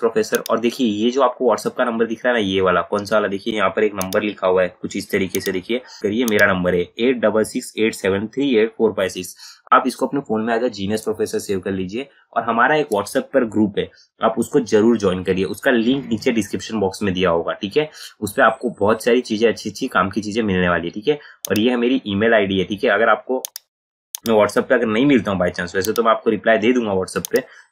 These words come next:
ठीक है? जैसे ही मैं फ्री होऊंगा वैसे ही, ऑलराइट? ईमेल आईडी पे भी आप, अगर आप मुझे चाहो तो कॉन्टैक्ट कर सकते हो। और ये Instagram की हमारी आईडी है, Genius,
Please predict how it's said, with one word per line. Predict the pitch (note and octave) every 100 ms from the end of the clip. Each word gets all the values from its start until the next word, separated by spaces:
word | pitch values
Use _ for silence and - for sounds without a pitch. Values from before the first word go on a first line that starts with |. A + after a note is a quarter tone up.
| -
ठीक | G#2+
है? | A#2+ - _
जैसे | G2 F#2+
ही | B2
मैं | B2
फ्री | G#2+
होऊंगा | A2 G2 G2+
वैसे | F#2+ F#2 G#2+
ही, | B2+ _ _ -
ऑलराइट? | G2 B2+ - - - _ _ _ _
ईमेल | A#2 A#2 B2
आईडी | A#2+
पे | B2
भी | A#2+
आप, | B2 A#2
अगर | A2+
आप | A2+
मुझे | G#2+ G#2
चाहो | G2+ F#2+
तो | F#2+
कॉन्टैक्ट | F#2+ F#2 F#2+
कर | G#2
सकते | - G2 -
हो। |
और | C3
ये | B2 G2+
Instagram | G2+ B2+ A2+ A2
की | A2+
हमारी | G#2+ G#2
आईडी | F#2 F#2+
है, | A2+
Genius, | - F#2+ G2+ B2+